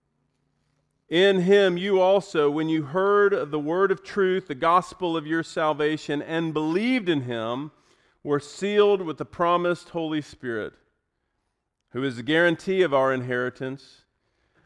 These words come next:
until we acquire possession of it to the praise of his glory." Tonight we're gonna be talking about the blessing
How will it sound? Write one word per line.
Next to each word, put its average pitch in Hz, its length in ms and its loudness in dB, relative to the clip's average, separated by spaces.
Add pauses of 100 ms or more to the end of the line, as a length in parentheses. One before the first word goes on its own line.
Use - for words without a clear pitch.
until 143 420 -2
we 139 160 0
acquire 139 480 2
possession 131 640 -4
of 104 160 -6
it 98 140 -8 (1500)
to 123 100 -14
the 110 80 -10
praise 123 420 -6
of 104 60 -18
his 101 140 -16
glory." 104 480 -14 (1800)
Tonight 135 280 -4
we're 135 140 -8
gonna 135 120 -6
be 120 120 -8
talking 120 380 -6
about 110 200 -8
the 107 60 -20
blessing 104 800 -8